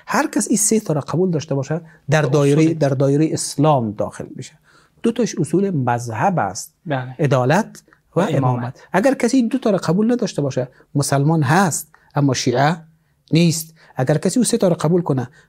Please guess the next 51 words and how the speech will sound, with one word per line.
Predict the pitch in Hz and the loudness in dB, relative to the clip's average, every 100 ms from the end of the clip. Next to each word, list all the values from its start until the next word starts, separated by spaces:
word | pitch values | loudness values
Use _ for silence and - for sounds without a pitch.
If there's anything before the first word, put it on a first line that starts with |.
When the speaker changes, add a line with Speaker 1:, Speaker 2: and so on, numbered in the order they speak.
| - | 0
Speaker 1:
و | |
دو | 156 | 2
تای | 208 160 | 2 2
دیگر | 147 143 | 2 2
هم | 139 | 0
قبول | - 147 | 0 -2
کنه، | 143 156 220 - - - | 0 0 -2 -4 -8 0
علاوه | 151 180 | 2 4
بر | 156 | 2
مسلمان | 127 135 139 135 131 123 | 0 -2 -2 0 0 0
بودن | 123 120 143 190 220 220 - _ - - | -2 -2 0 0 0 -2 -8 _ -8 -4
به | |
Speaker 2:
شیعه. | 143 147 | 0 0
Speaker 1:
صورت | 143 135 | 0 -2
خاص | - 175 226 254 - - _ | -2 -2 -2 -2 -8 -20 _
شیعه | - - - 107 | -10 -6 -6 -6
هست. | - - 113 120 - - | -10 -14 -16 -18 -20 -8
Speaker 2:
بسیار | 156 - 147 135 | -8 -4 -2 -2
Speaker 1:
درود | 139 | -2
بر | 156 | -4
Speaker 2:
درود | 151 | -4
Speaker 1:
شما. | 120 | -4
Speaker 2:
بر | 139 | -8
شما. | - - - - | -10 -18 -14 -4
پس | 180 - | -4 -2
استاد، | 190 240 208 | -2 0 2
در | 175 | 2
زندگی | 165 175 180 196 | 2 0 0 0
ماها | 190 160 185 | 0 0 0
هم | 196 | -2
مباهله | 175 156 147 160 185 | -2 -2 -2 0 -2
زیاد | 175 180 202 190 | -2 -2 -2 -4
هست. | - 139 - | -8 -10 -6
میگه | 151 160 170 | -4 -2 0
حالا | 185 | -2
تو | 175 180 | -4 -8
که | - 190 | -4 -2
حرف | 185 - | -2 -2
ما | 190 | -2
رو | 190 190 | 0 0
قبول | 180 196 190 | 0 2 2
نمی‌کنی، | 196 160 160 160 | 0 0 0 0
خدا | - - 180 185 | 0 2 2 2
و | |
پیامبر | 170 160 160 170 180 170 | 2 2 2 2 2 2
خودش | 277 226 - | 0 0 0
که | 180 190 | 0 2
Speaker 1:
اتفاقاً، | 202 240 233 240 254 254 - | 2 0 2 2 2 0 0
اتفاق | - 175 214 170 | 0 2 2 2
هم | 143 | 0
افتاده. | 127 135 123 110 | 0 -2 -2 -4